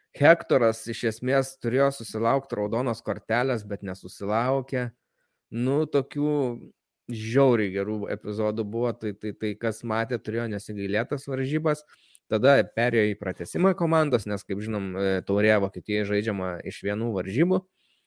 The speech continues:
Tai devyniasdešimt antrą minutę Hamburgerio žaidėjas Gladzelis įmušė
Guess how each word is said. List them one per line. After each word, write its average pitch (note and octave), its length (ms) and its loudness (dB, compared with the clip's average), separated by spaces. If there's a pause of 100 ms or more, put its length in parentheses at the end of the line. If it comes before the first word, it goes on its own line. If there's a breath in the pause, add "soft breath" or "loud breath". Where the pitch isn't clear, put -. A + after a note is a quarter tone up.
(420)
Tai G2 80 2
devyniasdešimt G#2+ 680 2
antrą A#2 240 0
minutę G#2 560 2
Hamburgerio F#2+ 880 0
žaidėjas G2+ 520 0
Gladzelis G2 640 0 (500 soft breath)
įmušė G#2+ 440 -2